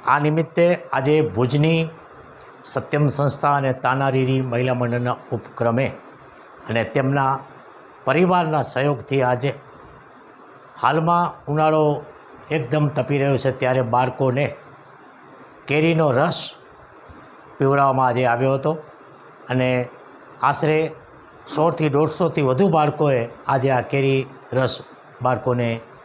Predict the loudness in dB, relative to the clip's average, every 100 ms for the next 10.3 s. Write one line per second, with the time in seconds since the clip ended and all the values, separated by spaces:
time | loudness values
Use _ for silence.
0 | -20 -4 -2 2 2 2 2 2 2 0
1 | -4 -10 -20 -20 -20 -20 -20 -20 -20 -20
2 | -20 -10 0 2 2 2 2 0 -2 -16
3 | -20 -20 -20 -20 -20 -10 0 2 2 0
4 | -6 -16 -20 -18 -2 0 2 2 0 0
5 | 0 -2 0 0 0 -4 -14 -2 0 0
6 | 0 -2 -4 -4 -2 -2 -4 -2 -2 0
7 | -2 -2 -8 -20 -20 -20 -6 -2 2 2
8 | 2 2 2 -2 -8 -20 -12 -4 0 0
9 | 0 0 0 -2 -2 0 0 0 0 0
10 | 0 0